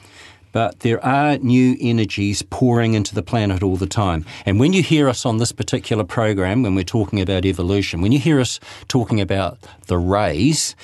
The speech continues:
that's what we're talking about. We're talking about energies,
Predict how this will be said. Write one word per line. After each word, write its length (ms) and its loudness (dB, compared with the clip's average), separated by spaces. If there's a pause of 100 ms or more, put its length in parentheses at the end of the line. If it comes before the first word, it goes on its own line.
(200)
that's 260 -2
what 140 -2
we're 120 0
talking 440 -2
about. 320 -4
We're 100 0
talking 520 2
about 400 -4 (140)
energies, 800 0